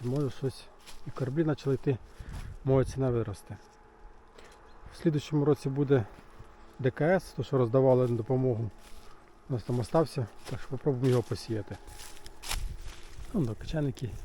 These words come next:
як які. Слабенька вона.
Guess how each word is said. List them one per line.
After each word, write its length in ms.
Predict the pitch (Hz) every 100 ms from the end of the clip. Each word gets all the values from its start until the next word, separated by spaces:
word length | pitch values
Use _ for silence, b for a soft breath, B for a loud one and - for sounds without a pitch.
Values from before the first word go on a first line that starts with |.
| - - - - - -
як 180 | 165 127
які. 280 | 139 - 117 - - - - - - - - - - - - - - - - - - - - - - - - - - - - - 196 - -
Слабенька 520 | - 190 147 127 -
вона. 240 | 135 185